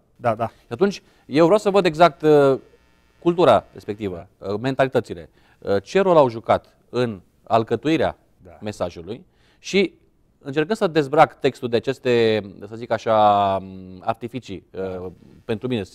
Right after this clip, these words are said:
Speaker 2: artificii
Speaker 1: Da.
Speaker 2: literare sau ideologice, să văd exact în ce constă mesajul, uh, uh, să zic așa, să zicem pur, dacă
Speaker 1: Da.
Speaker 2: se poate
Speaker 1: Da,
Speaker 2: spune.
Speaker 1: da, deci tu
Speaker 2: Da.
Speaker 1: cauți un mesaj
Speaker 2: Da.
Speaker 1: esențial
Speaker 2: Un
Speaker 1: al
Speaker 2: mesaj,
Speaker 1: textului.
Speaker 2: ăsta e cuvântul, un mesaj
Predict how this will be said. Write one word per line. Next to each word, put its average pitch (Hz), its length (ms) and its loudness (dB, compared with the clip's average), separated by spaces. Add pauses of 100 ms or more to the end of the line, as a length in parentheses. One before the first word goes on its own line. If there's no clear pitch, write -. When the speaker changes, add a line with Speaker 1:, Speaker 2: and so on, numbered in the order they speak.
Speaker 2:
artificii 101 520 -10
Speaker 1:
Da. - 100 -16
Speaker 2:
literare 107 440 -2
sau 98 360 -4
ideologice, 101 800 -8 (340)
să - 120 -18
văd 214 100 -2
exact 180 460 0
în 147 120 -10
ce 170 80 -8
constă 147 320 -4
mesajul, 127 480 -4
uh, 113 340 0 (680)
uh, 95 60 -12 (120)
să 117 80 -16
zic 113 140 -14
așa, 120 220 -8 (340)
să - 160 -20
zicem 151 180 -6
pur, 113 300 -14 (180)
dacă 101 260 -10
Speaker 1:
Da. 104 40 -16
Speaker 2:
se 101 60 -14
poate 113 160 -8
Speaker 1:
Da, 104 40 -12
Speaker 2:
spune. 240 160 8 (100)
Speaker 1:
da, 196 60 0
deci 175 80 0 (100)
tu 202 80 2
Speaker 2:
Da. 156 100 8
Speaker 1:
cauți 208 220 6
un 190 100 4
mesaj 180 340 2
Speaker 2:
Da. 156 80 8
Speaker 1:
esențial 139 480 2
Speaker 2:
Un 214 60 4
Speaker 1:
al 226 40 2
Speaker 2:
mesaj, 220 240 6
Speaker 1:
textului. 202 260 0
Speaker 2:
ăsta 170 140 -2
e - 20 2
cuvântul, 123 360 -4
un 160 100 -4
mesaj 175 220 0